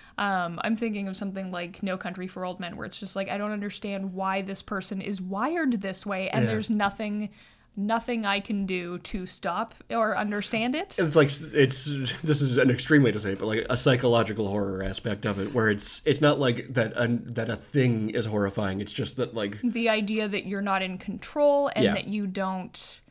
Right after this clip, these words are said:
Speaker 1: control could be taken away from you at any moment, and it just hasn't so far.
Speaker 2: Yeah, realizing how lucky you've been so far.
Speaker 1: Yeah,
Speaker 2: <laughs> Yeah.
Speaker 1: yeah, and that, that's very, that wounds the ego a lot, being like, "Ah, this is actually due to luck and no other reason." That,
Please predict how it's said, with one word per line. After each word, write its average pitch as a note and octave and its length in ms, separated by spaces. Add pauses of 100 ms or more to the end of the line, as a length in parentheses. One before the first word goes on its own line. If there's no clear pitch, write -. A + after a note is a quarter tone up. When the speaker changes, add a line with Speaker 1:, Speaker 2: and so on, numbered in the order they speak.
(240)
Speaker 1:
control G3+ 460
could G#3 260
be G#3+ 100
taken G3+ 360
away F#3+ 200
from F3+ 200
you F3 120
at F3+ 80
any F3+ 200
moment, F3+ 320
and E3+ 100
it E3+ 80
just E3 220
hasn't E3 480
so B3 320
far. B3+ 420 (260)
Speaker 2:
Yeah, C3+ 460
realizing A#2+ 400
how B2 60
lucky A2 260
you've A#2+ 160
been C3+ 220
so C#3+ 200
far. E3 260
Speaker 1:
Yeah, B3+ 640
Speaker 2:
<laughs> - 20
Yeah. E3+ 80
Speaker 1:
yeah, G#3 320
and A3 180
that, A#3 220
that's G#3+ 240
very, G3+ 540
that F#3 260
wounds G3 420
the A3 160
ego A3+ 460
a F3+ 80
lot, A#3+ 540
being G3 200
like, F3 260
"Ah, F3 180
this F3+ 200
is G3+ 120
actually F#3+ 420
due E3+ 200
to - 120
luck - 460
and F3+ 240
no E3+ 220
other E3 260
reason." D#3+ 420
That, G#3 80